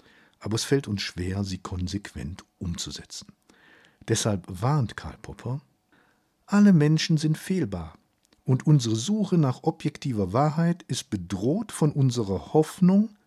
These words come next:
sie bereits gefunden zu haben.“ Unsere Sehnsucht nach Gewissheit,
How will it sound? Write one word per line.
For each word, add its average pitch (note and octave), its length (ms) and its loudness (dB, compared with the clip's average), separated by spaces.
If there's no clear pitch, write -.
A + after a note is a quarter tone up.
sie E3+ 140 -4
bereits E3+ 360 0
gefunden F3+ 480 2
zu F#2 180 -6
haben.“ E2+ 340 -10
Unsere C3 460 2
Sehnsucht C3 840 0
nach G#2+ 320 -2
Gewissheit, - 880 -6